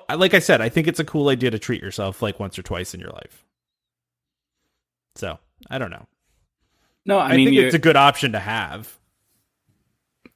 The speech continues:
Speaker 2: Yeah, I, I, no, I, I get where you're coming from, Tom. I, it's just, <laughs> you know, me answering this question personally, um, you know, all the things that you listed as benefits, um, I don't,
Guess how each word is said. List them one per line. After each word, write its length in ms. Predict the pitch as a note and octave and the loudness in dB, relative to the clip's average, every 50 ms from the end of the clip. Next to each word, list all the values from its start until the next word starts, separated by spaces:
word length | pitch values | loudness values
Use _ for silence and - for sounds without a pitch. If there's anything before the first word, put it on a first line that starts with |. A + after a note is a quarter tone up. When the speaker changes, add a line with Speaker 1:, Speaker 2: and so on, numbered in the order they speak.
| _ - | _ -6
Speaker 2:
Yeah, 180 | D3 D3 C3 | 0 2 4
I, 380 | B2+ C3+ C#3 - - D#3+ E3 - - | 4 4 2 2 0 -4 -4 -2 0
I, 40 | |
no, 180 | D#3+ D#3 D#3 D3 | 4 6 6 6
I, 360 | D3 D3+ D3+ C3+ - C#3 C3+ - | 6 6 4 2 0 0 0 2
I 100 | - D3 | 0 2
get 160 | C3+ F3+ F3 E3+ | 2 0 2 4
where 100 | E3 D#3 | 4 6
you're 120 | D3 B2+ | 6 4
coming 260 | - - A#2 A2+ A#2 | 4 2 0 0 0
from, 180 | - - A#2+ A#2+ | 0 0 -2 0
Tom. 240 | - A#2+ A#2 A#2 A2+ | 2 2 4 4 4
I, 80 | G#2 | 2
it's 440 | - - G#2+ G2 G#2+ A#2 A2+ - - | 2 2 0 0 0 -2 -2 -2 2
just, 300 | - G#2 - - - - | 2 2 2 2 0 0
<laughs> 0 | |
you 400 | B2 B2 - C3+ C3 - B2+ A#2 | 0 0 0 0 -2 2 2 4
know, 120 | G#2+ G2+ G2 | 4 4 0
me 300 | F2+ - G2+ A2 A#2 B2 | -2 0 2 4 4 4
answering 320 | C3 C3 C3 - B2+ A2+ | 4 2 4 4 4 4
this 140 | G#2 G2+ - | 4 2 0
question 400 | - G#2 G2 - - - F2+ E2+ | 0 0 2 2 2 0 0 -4
personally, 640 | - - F2+ F#2+ - - G#2+ G#2+ A2 A2 A2 A2 - - - - - - - - - | -2 -2 -2 0 0 0 2 2 2 2 0 -2 -6 -16 -20 -20 -20 -20 -20 -16 -4
um, 300 | - F#2 F#2 F2+ F2 F#2 | 0 2 4 4 2 2
you 100 | F#2 G2+ | 0 0
know, 60 | G#2 | 0
all 220 | - - G2+ A2 A#2+ | 2 4 4 4 4
the 80 | B2 | 2
things 240 | A#2+ - A#2 A2 F2+ - | 2 4 2 2 2 2
that 80 | G#2+ | 0
you 140 | F2 F2+ E2+ | -2 0 -2
listed 300 | F2 F2+ - - - F#2+ | 0 0 0 0 0 -2
as 120 | F2 E2+ | -4 -4
benefits, 640 | D#2 D2+ D2+ F#2 G2 - - A2 G#2 G#2 - - - - - | -2 -2 -2 -2 -2 0 2 2 2 2 0 -2 -4 -4 -6
um, 540 | F2+ F#2 F2+ E2 E2 E2+ E2 E2 E2+ E2+ - - _ _ _ _ - _ _ _ _ _ _ _ _ _ _ _ - | -2 0 0 2 2 2 0 0 -2 -4 -6 -12 _ _ _ _ -20 _ _ _ _ _ _ _ _ _ _ _ -4
I 520 | F#2 F#2 G2 F#2+ F#2 F#2 F#2+ F#2+ F#2+ E2 - | 0 0 0 2 2 0 0 0 -2 -2 0
don't, 340 | - G#2+ A2 A#2 A#2 A#2 | 2 4 6 6 4 2